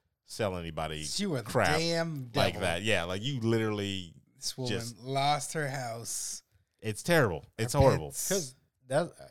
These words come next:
Speaker 3: I, I, I feel like they just teach about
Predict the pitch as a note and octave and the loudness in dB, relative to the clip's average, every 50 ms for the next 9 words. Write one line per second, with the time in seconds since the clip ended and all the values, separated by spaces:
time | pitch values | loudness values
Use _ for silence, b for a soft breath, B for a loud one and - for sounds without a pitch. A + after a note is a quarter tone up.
0 | _ _ _ _ _ - C#3+ C#3+ C#3 _ _ _ _ _ _ _ _ _ _ _ | _ _ _ _ _ -12 -12 -12 -12 _ _ _ _ _ _ _ _ _ _ _
1 | _ _ - C3+ D3+ D3+ - F3 E3+ E3+ E3 D#3 D3 C3 B2+ A#2+ - - B2 B2+ | _ _ -4 -2 -2 -2 2 4 6 8 8 8 6 4 -2 -8 -6 0 4 4
2 | C#3 C#3 A#2+ A2+ B2+ A#2 - - - C#3 B2 - - G#2+ F#2+ G#2+ G#2+ G#2 G2+ F#2+ | 4 4 4 2 0 -2 -2 -2 -2 -4 -2 -2 -6 -4 0 2 4 4 4 2
3 | - | -2